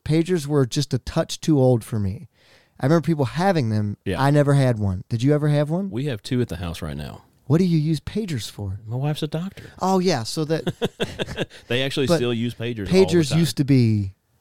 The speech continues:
Speaker 1: everybody had one.
Speaker 2: Yeah.
Speaker 1: And
Speaker 2: Oh, yeah.
Speaker 1: if I, if I remember right, it would pa-, it would go off,
Speaker 2: Yeah, it would
Speaker 1: and it would
Speaker 2: buzz.
Speaker 1: flash a phone number,
Speaker 2: Buzz or beep.
Speaker 1: and then the number, you called the number.
Speaker 2: Yeah.
Speaker 1: So the device itself did not actually help you communicate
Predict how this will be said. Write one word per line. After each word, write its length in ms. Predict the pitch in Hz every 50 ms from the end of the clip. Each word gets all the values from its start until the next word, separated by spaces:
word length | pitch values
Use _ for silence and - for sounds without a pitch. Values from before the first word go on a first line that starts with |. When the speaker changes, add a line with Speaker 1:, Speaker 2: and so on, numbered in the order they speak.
| _ _ _ _ -
Speaker 1:
everybody 360 | 151 151 151 143 147 139 139
had 200 | 151 170 156 123
one. 240 | 101 98 95 101 - - _ -
Speaker 2:
Yeah. 200 | 127 196 220 - - _ -
Speaker 1:
And 120 | 147 147 143 175
Speaker 2:
Oh, 40 |
yeah. 260 | 123 101 110 80 - - - _ _ -
Speaker 1:
if 120 | 143 131
I, 200 | 156 147 156 160 156 - -
if 140 | - - -
I 80 | 120
remember 340 | 123 135 160 170 151 131 113
right, 300 | 110 110 110 127 - _ _ _ _ _ _ _ _ -
it 180 | 151 156 - -
would 300 | 147 139 127 110 104 - _ _ _ _ _ _
pa-, 140 | - - 160 -
it 100 | 143 135
would 100 | 131 120
go 180 | 156 170 180
off, 380 | 160 131 127 135 - - - _ _ -
Speaker 2:
Yeah, 140 | - 90 80
it 40 | 82
would 60 | 87
Speaker 1:
and 80 | 139 143
it 60 | 143
would 140 | 143 131 110
Speaker 2:
buzz. 100 | 113 113
Speaker 1:
flash 260 | 156 151 151 147 -
a 80 | 139
phone 300 | 113 - - 165 170 156
number, 360 | 139 123 117 113 117 113 110 107
Speaker 2:
Buzz 300 | 92 90 90 90 95 104
or 80 | 117 123
beep. 340 | 123 104 87 82 82 - - -
Speaker 1:
and 120 | 139 143
then 120 | 143 139 135
the 100 | 127 123
number, 400 | 127 139 156 156 151 135 127 -
you 140 | - 139 147
called 360 | 139 - - 139 139 139 120 117
the 60 | 117
number. 280 | 117 113 101 92 - _ _ -
Speaker 2:
Yeah. 200 | 101 98 - - - - _ _ _ _
Speaker 1:
So 160 | - - 165
the 100 | 143 139
device 360 | 131 143 135 156 170 175 - 156
itself 560 | 135 - - 180 180 170 151 - - - _ -
did 140 | 120 147 143
not 160 | 143 135 131
actually 300 | 131 135 123 - 131 120
help 240 | 123 131 123 - -
you 80 | 123
communicate 600 | 110 - - 123 131 127 120 - - 123 113 -